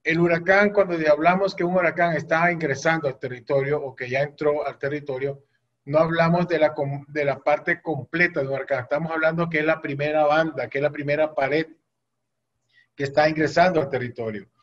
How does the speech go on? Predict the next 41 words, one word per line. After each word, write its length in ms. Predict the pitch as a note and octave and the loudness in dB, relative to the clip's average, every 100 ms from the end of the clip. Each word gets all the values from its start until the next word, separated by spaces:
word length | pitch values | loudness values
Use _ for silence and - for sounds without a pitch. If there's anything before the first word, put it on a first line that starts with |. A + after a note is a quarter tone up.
| _ | _
Esto 280 | C#3 D3 E3+ | -4 -2 2
va 100 | E3 | 2
a 60 | D#3+ - - | 2 -4 -6
comenzar 460 | E3 D3 D3+ D#3+ | -4 0 4 6
a 40 | D#3+ | 4
ingresar 400 | D3+ C#3 D#3 D3+ | 0 2 2 2
desde 220 | C#3 C3 | 0 -2
hoy 300 | C#3+ D#3 F3 | -2 0 2
en 100 | E3 | 2
la 60 | D3+ | 2
noche 400 | E3 E3 F3 E3+ - _ _ _ _ _ | 0 2 0 -2 -14 _ _ _ _ _
y 160 | D3 | 0
va 120 | C#3 D3+ | 4 6
a 40 | |
ir 120 | F3 | 6
avanzando 600 | F3 E3+ D3 F3 F3 D#3 C#3 | 6 4 2 2 4 2 -2
según 320 | C3+ C3+ D#3+ | -2 -2 0
la 80 | E3 | 0
velocidad 420 | E3 D#3+ D#3+ D#3+ | 0 0 -2 0
que 120 | E3 | -2
tiene 320 | E3 D#3 D#3+ | 0 0 0
estimado 560 | D#3 E3+ D3+ D3+ E3 - _ _ _ | 0 0 2 4 2 -4 _ _ _
para 400 | E3+ F3+ F#3 F#3 | 4 6 8 8
lo 200 | F3 E3 | 6 2
que 160 | E3 D3 | -2 -2
sería 540 | D3+ C#3 D3+ D#3+ E3 | 0 2 4 4 4
el 260 | D#3 D#3 C#3 | 2 -2 -4
día 520 | D3+ D3+ D#3 D#3+ D#3+ D#3 | -4 2 4 4 2 0
de 120 | D3 | -4
mañana 480 | C3+ C3+ C#3+ D#3 D#3+ | -4 0 2 4 2
en 140 | D#3 C3 | 0 0
horas 280 | C#3 D3+ D3+ | 2 2 2
de 100 | D3+ | 2
la 180 | C#3+ C#3 | 0 4
tarde 420 | C#3 C#3+ D3+ C#3+ C#3 | 2 4 0 0 -4
hacia 220 | C#3 C3 | -4 -6
en 100 | A#2+ | -6
horas 220 | C3 C#3 | -2 0
de 80 | B2+ | 0
la 100 | A#2+ | -2
noche. 400 | B2+ C#3 C#3 | 2 0 0